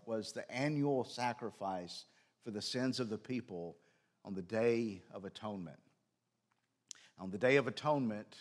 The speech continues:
there was a sacrifice that was to be burnt outside of the camp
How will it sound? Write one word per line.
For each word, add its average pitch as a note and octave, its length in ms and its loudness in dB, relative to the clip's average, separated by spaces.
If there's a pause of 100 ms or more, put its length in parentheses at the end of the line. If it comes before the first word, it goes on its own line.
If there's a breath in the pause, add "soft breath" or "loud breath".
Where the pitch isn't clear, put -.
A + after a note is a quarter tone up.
(380 loud breath)
there A2 100 -6
was G2 100 -8
a A2 60 -6
sacrifice A#2+ 880 2 (340 loud breath)
that A2+ 100 -2
was A2+ 120 -4
to - 80 -10
be A#2 120 2
burnt B2+ 440 2 (520)
outside B2+ 580 4
of A2+ 80 -2
the A2 80 -4
camp G#2 560 -4